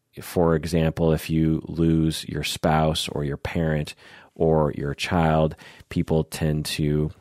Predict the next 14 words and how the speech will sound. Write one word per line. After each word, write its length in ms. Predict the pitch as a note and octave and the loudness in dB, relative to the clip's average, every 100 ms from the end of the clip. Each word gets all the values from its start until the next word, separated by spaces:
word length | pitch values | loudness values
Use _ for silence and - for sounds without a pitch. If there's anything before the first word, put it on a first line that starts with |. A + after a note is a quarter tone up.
| - - D#2 E2 | -20 -16 -16 0
give 420 | F2+ D#2 D2+ - | 2 4 0 -4
support 500 | - D2 - E2+ - | -8 -8 -2 -2 0
to 100 | D#2+ | -2
that. 320 | D#2 D#2 D2+ | 0 2 0
Not 240 | F2 E2+ D2+ | 0 2 2
enough 260 | C#2+ F2 | 0 -2
support, 480 | - - - F2 E2 | -2 -4 0 2 2
in 100 | E2 | 0
my 180 | E2 E2 | 0 0
opinion, 440 | D#2+ - D#2 D#2 | -2 -2 -2 -2
but 240 | D2 D#2 - - - - | 0 -2 -4 -14 -20 -8
at 120 | C2+ | -2
least 260 | E2 D2 - | -2 -2 0
some. 400 | E2 D#2+ F#2 | 2 2 0